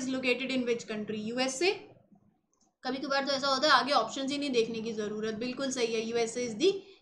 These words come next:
correct answer। As per the recent government data, how many tigers died in the last three years in India? कितने टाइगर्स पिछले लास्ट तीन सालों में, how many tigers have died?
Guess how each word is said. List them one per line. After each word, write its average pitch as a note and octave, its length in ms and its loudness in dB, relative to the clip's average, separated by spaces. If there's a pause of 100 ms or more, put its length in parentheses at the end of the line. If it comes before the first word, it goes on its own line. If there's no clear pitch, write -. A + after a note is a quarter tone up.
(140)
correct A3 400 -2
answer। - 340 -10 (520)
As D4+ 260 8
per F#4+ 160 4
the A4 160 8
recent D4+ 380 0
government C4+ 460 0
data, C4 260 2 (240)
how D#4+ 140 6
many A4 280 2
tigers C4+ 400 4 (240)
died D#4 400 4 (160)
in E4 40 8
the F4 120 6
last E4+ 360 6
three E4 280 2
years E4 300 0
in D#4 100 2
India? D#4+ 260 4 (1300)
कितने E4+ 460 4
टाइगर्स C4 560 2
पिछले C4+ 340 -2
लास्ट B3 340 4
तीन F4 260 4
सालों A#3 380 4
में, C4 340 -2
how B3+ 100 6 (120)
many E4+ 200 6
tigers A#3 440 0
have C4+ 180 -2
died? E4+ 320 4